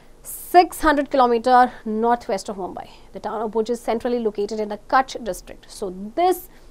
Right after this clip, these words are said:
earthquake is known as a Bhuj earthquake. More than seventeen thousand people were dead, about one lakh fifty thousand injured, and fifteen lakh seventy thousand affected by this earthquake. About two lakh fifty-eight thousand houses were damaged or destroyed in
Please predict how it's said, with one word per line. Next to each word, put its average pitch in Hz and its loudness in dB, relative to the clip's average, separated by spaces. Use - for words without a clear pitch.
earthquake 233 0
is 220 -6
known 208 -4
as 202 -10
a 202 -2
Bhuj 240 -6
earthquake. - -12
More 254 4
than 277 0
seventeen 349 2
thousand 302 4
people 254 -2
were 226 2
dead, 214 -4
about 190 -6
one 214 -4
lakh 226 0
fifty 240 -10
thousand 214 -4
injured, 208 -2
and 214 -2
fifteen 277 0
lakh 220 -4
seventy 277 -2
thousand 269 0
affected 240 -6
by 220 -6
this 233 -12
earthquake. 269 -4
About 262 4
two 339 2
lakh 294 6
fifty-eight 269 -2
thousand 254 0
houses 240 -8
were 240 2
damaged 254 -4
or 220 -2
destroyed 233 -4
in 254 -4